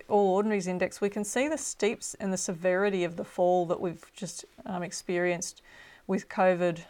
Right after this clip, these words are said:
nineteen, unlike nothing we've ever seen before. Even the,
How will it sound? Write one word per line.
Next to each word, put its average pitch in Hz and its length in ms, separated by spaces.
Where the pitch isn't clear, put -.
nineteen, 180 840
unlike 175 580
nothing 180 400
we've 175 180
ever 170 140
seen 196 300
before. 175 360
Even 190 300
the, 170 180